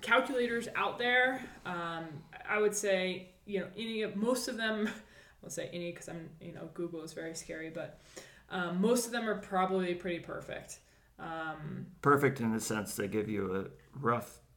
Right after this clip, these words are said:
Speaker 2: estimate
Speaker 1: Yeah, yeah.
Speaker 2: of starting spot. Not perfect in the sense that that's, like, set in stone number.
Speaker 1: Yeah, end all be all.
Speaker 2: Right.
Speaker 1: Yeah, so sorry, not perfect, but there, there are, uh, great starting spots.
Speaker 2: Exactly. You gotta start somewhere.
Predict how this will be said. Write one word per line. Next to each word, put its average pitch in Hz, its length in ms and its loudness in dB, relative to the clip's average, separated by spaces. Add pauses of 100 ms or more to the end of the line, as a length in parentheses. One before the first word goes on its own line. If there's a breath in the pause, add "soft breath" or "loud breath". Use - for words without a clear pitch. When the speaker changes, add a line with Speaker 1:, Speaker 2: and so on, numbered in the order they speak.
Speaker 2:
estimate 131 520 4
Speaker 1:
Yeah, 180 80 -2
yeah. 190 80 -2
Speaker 2:
of 107 80 0
starting - 400 0
spot. - 460 -6 (120)
Not 107 300 8
perfect 104 400 2
in 101 100 -2
the 95 100 -2
sense 92 300 -4
that 90 140 -6 (400)
that's, - 300 2
like, 92 260 -2 (300)
set 101 220 -2
in - 80 -8
stone 92 320 -4
number. 92 320 -2
Speaker 1:
Yeah, 151 340 -4
end 165 160 -8
all 156 140 -6
be 160 160 -8
all. 147 300 -10
Speaker 2:
Right. - 120 2
Speaker 1:
Yeah, 196 100 8
so - 160 4
sorry, 180 260 2
not 180 220 -2
perfect, - 300 -10
but 190 260 -4 (240 loud breath)
there, 202 220 4
there 202 220 6
are, 208 420 8
uh, - 680 -10
great 214 500 4
starting 175 600 2 (220)
spots. 139 200 4
Speaker 2:
Exactly. 117 360 2
You 127 60 2
gotta 135 180 8
start 113 280 4
somewhere. - 340 -6